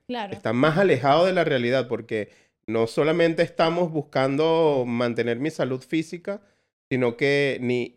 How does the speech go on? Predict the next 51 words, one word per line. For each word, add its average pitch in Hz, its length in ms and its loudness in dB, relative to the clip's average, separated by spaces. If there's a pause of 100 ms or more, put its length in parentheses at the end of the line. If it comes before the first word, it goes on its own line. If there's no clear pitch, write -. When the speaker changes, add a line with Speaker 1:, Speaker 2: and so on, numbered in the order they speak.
Speaker 2:
sino 117 320 -4
que 143 80 -4
hay 160 100 -2
otros 175 240 -4
elementos 131 460 -2
que 156 100 -6
van 123 180 -4
más 139 140 -6
allá 139 180 -2
de 135 80 -2
la 139 120 -6
competitividad, 104 1200 -6 (320)
¿ves? 123 300 2 (240)
Del, 107 540 -2
del 107 180 -2
apoyo, 117 680 4
porque 110 280 -6
pasa 110 280 -4
a 117 40 -6
ser 123 200 -6
también 131 280 -4
una 135 160 -4
red 131 200 -4
de 139 100 -6
apoyo, 147 420 -4
que 151 60 -10
es 123 60 -10
lo 117 100 -6
que 135 100 -6
tú 131 120 -12
estás 123 200 -12
diciendo, 139 440 -6
sino 120 240 -8
que 127 60 -6
Speaker 1:
Sí. 127 40 -6
Speaker 2:
también 131 280 -4
hay 143 140 -2
otros, 156 380 -2 (420)
eh, 117 760 2 (260)
<clears throat> 151 400 6
factores 139 380 -4
de 190 100 0
riesgo, 147 500 0 (680)
más 107 140 -6
allá 147 240 0
también 147 360 0
de 165 80 2
lo 147 80 0
físico, 165 500 -4
de 147 80 -2
lo, 120 80 0